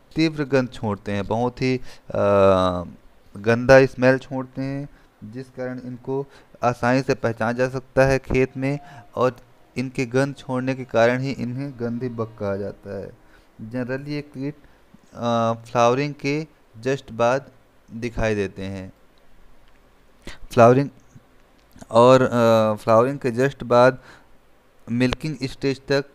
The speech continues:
ये पौधों में attack करते हैं। अगर इनके symptoms की बात करें तो, अ, इनके सिम्टम्स, अ, काफ़ी, अ, grains,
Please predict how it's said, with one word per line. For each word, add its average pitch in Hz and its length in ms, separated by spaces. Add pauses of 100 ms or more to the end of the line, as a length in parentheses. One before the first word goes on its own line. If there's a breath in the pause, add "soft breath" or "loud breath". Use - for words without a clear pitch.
(160)
ये 127 320
पौधों 120 380
में 127 240
attack 117 360
करते 101 340
हैं। 98 300 (420 loud breath)
अगर 127 280
इनके 131 280
symptoms 131 500
की 139 120
बात 123 260
करें 135 380 (460 loud breath)
तो, 139 340 (1200)
अ, 120 40 (480)
इनके 127 360
सिम्टम्स, 143 840
अ, - 40 (1300)
काफ़ी, 135 640
अ, - 80 (1040)
grains, 127 460